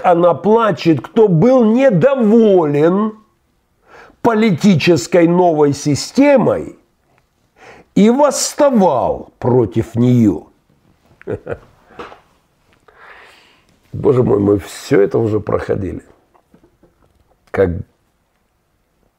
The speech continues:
глупо слышать в двадцать первом веке на новом витке те же атеистическо-гуманистические безбожные ереси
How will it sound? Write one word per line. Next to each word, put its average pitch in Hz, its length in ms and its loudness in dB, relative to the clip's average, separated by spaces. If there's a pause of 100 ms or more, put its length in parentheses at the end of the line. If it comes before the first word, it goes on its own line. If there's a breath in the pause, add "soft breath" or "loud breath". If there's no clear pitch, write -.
(120)
глупо 151 800 0 (920 soft breath)
слышать 113 440 -2
в 101 80 0
двадцать 101 460 -2
первом 101 380 2
веке 104 500 -4 (1000)
на 104 160 2
новом 110 500 0
витке 98 680 -4 (760)
те 117 160 2
же 95 480 0 (180)
атеистическо-гуманистические 92 3000 -6
безбожные 95 920 -2
ереси 107 680 -6